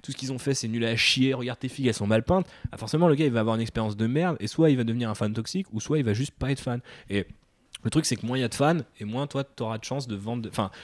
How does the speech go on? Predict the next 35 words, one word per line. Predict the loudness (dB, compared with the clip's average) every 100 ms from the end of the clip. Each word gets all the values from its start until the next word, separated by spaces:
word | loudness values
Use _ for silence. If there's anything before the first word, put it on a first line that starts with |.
| -4
moins | 0
l'entreprise | 2 0 0 0
aura | 0
de | 0
vendre, | 0 0
euh, | 0 0 0
de | 0 0
chance | 2
de | 0
vendre | 0 -2
des |
figurines | -2 -2 -2 -2
et | -4
donc | -4
d'en | -4
produire | 0 4 6
d'autres, | 6 6
tu | 4
vois. | -2 -4 -14 -8
Donc, | -6 -2
euh, | -2 -2
il |
y | -6
a |
aussi | -2 -2
un | 0
côté | -2 -6
thune | -2 0
à | 2
un |
moment | 0 -2
qui | -4
rentre | -4 -2 -2
en |
compte, | 0 -2